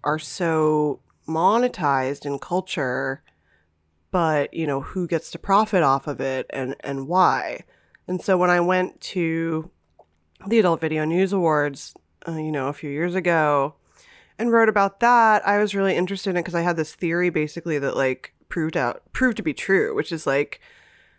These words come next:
because there's no money left in porn, because after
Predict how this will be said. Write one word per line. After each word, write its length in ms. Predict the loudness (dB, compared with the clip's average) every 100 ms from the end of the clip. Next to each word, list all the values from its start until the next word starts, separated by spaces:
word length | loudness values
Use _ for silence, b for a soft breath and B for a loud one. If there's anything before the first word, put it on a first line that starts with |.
| b
because 280 | -4 2 2
there's 160 | 2 4
no 120 | 4
money 460 | 4 4 4 4 4
left 320 | 2 0 -4
in 120 | -4
porn, 600 | -2 0 2 2 0 -2 -6
because 800 | -6 0 2 2 -2 -6 -14 -18 _ _ _ _ _ _ -2
after 760 | 0 0 0 0 2 2 0